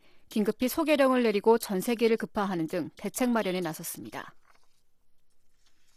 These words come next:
미국과 한국의 방위비 분담 협상이 교착 상태에 빠진 가운데 오는 사월 일일부터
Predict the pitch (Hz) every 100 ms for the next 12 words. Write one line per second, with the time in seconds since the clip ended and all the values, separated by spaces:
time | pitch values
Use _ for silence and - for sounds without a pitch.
0 | _ - - - - - - - - -
1 | - 220 240 262 285 269 262 262 254 262
2 | - 214 247 269 247 220 240 220 214 208
3 | 220 233 208 - 247 240 233 233 226 226
4 | 220 202 185 170 170 - - - - -
5 | 202 214 233 240 220 220 214 214 - 214
6 | 190